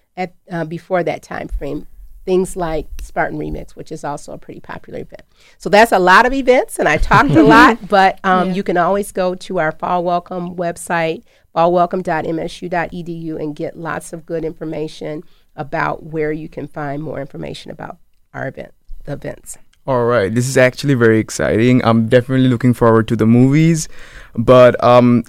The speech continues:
Speaker 3: this question is on behalf of all the students. What can we as students expect by joining the Fall Welcome events?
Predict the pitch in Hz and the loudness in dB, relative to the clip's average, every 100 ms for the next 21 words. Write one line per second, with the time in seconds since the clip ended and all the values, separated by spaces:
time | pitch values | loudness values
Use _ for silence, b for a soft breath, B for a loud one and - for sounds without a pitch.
0 | - - 156 - 135 131 147 143 123 117 | -6 0 2 4 4 4 2 0 2 2
1 | 113 117 113 - 104 101 104 - 104 113 | 2 2 0 0 0 0 0 -6 0 2
2 | 131 143 110 117 143 - 135 127 117 123 | 2 0 2 4 4 2 2 4 4 4
3 | 110 104 - 117 113 104 - - 92 80 | 4 2 0 2 4 2 -2 0 0 2
4 | 107 110 107 110 110 104 104 107 101 104 | 0 0 0 2 2 0 0 0 0 0
5 | 104 - 110 - - 107 - 131 - - | -4 -4 -6 -6 -4 -4 -4 -8 -10 -14